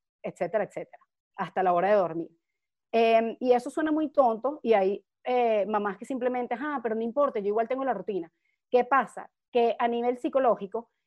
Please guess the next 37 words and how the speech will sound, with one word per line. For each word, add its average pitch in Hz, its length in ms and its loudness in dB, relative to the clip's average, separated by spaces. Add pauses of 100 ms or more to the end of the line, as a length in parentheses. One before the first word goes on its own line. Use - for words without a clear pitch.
(340)
eh, 233 280 4
estos 254 240 -6
niños 269 260 -2
son 254 140 -6
pensadores 233 480 0
visuales, - 640 -8
los 202 140 -4
niños 220 220 -4
de 220 80 -8
esta 208 180 -2
edad, 165 140 -2
los 160 80 -10
niños 190 200 -8
chiquitos. - 440 -16 (440)
Y 254 120 -2
cuando 254 240 4
yo 254 120 2
utilizo 320 440 0
las 269 320 -2
imágenes, 247 600 -4 (320)
eso 247 400 -2
favorece 247 560 2
la 339 100 -2
comunicación 277 640 -4
y, 226 100 -6
por 214 200 -2
lo 202 120 0
tanto, 277 200 -2
el 202 60 -4
seguimiento 180 380 -6
de 196 60 -2
instrucciones. 202 640 -6 (300)
Y 247 120 6
además, 226 420 4
ellos 254 300 -2
sienten 277 460 -2
que - 320 -4